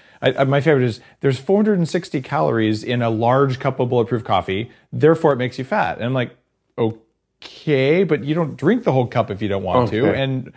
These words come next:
Speaker 1: it's like, like, what do you say to people who say, "Well, high fat diet makes you fat"? <laughs>
Speaker 2: About that. Let's, let's
Speaker 1: Yeah.
Speaker 2: talk about that. That, that's, that's the whole thesis, right, of the book is eating
Speaker 1: Yeah.
Speaker 2: fat doesn't make you fat. So,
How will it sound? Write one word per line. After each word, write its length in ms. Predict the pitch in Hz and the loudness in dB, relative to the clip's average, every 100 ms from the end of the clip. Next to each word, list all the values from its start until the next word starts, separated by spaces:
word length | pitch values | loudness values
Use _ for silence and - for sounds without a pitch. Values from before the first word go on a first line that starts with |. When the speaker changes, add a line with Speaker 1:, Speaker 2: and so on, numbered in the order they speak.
| - _ - | -20 _ -16
Speaker 1:
it's 360 | - 156 160 | -10 -6 0
like, 160 | 170 160 | 2 2
like, 160 | 165 160 | 2 2
what 100 | 214 | 0
do 60 | |
you 80 | 285 | 0
say 140 | - | -2
to 40 | 262 | -2
people 120 | 214 | 0
who 60 | 190 | 0
say, 120 | 185 | 2
"Well, 120 | 175 | 2
high 140 | 170 | 0
fat 180 | 185 196 | 0 0
diet 200 | 180 160 | 0 0
makes 160 | 165 - | -2 -6
you 80 | 175 | -8
fat"? 420 | 247 - - - 139 | -8 -10 -10 -12 -2
<laughs> 60 | |
Speaker 2:
About 320 | 254 - 202 - | 0 0 -2 -6
that. 200 | 82 - _ _ _ _ _ _ | -10 -12 _ _ _ _ _ _
Let's, 120 | 127 | -8
let's 180 | 330 - | -2 -2
Speaker 1:
Yeah. 40 | - | 2
Speaker 2:
talk 160 | 113 | 2
about 160 | 101 90 | 0 -6
that. 120 | 90 - | -12 -4
That, 180 | 135 135 | -2 2
that's, 240 | 143 - | 2 2
that's 220 | 160 147 | 0 2
the 60 | 139 | 0
whole 160 | 131 | 0
thesis, 400 | 107 123 - 87 | 0 -2 -4 -8
right, 200 | 98 92 | -8 -6
of 80 | 90 | -6
the 80 | 90 | -8
book 220 | 85 80 | -8 -8
is 200 | 90 80 - | -10 -14 -10
eating 180 | 127 120 | 0 2
Speaker 1:
Yeah. 120 | 110 | 2
Speaker 2:
fat 200 | - 98 | 0 -4
doesn't 200 | 92 _ | -4 _
make 160 | 87 80 | -14 -14
you 60 | 85 | -12
fat. 240 | 92 - | -12 -4
So, 220 | - 151 | -2 -2